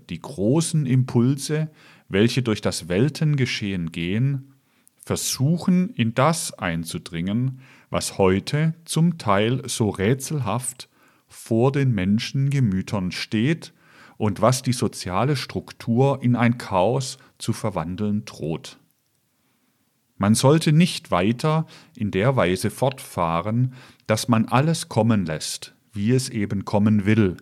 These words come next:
ohne dass man mit seinem gesunden Urteil die Dinge zu durchdringen versucht.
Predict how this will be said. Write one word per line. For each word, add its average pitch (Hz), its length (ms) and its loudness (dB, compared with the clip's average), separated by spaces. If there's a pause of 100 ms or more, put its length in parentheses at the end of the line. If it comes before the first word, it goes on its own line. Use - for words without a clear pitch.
(480)
ohne 143 460 6
dass 127 280 2
man 131 420 2
mit 101 200 2
seinem 95 340 0
gesunden 139 640 2
Urteil 117 800 0 (300)
die 131 140 0
Dinge 107 400 2
zu 104 280 -4
durchdringen 104 800 0
versucht. - 760 -8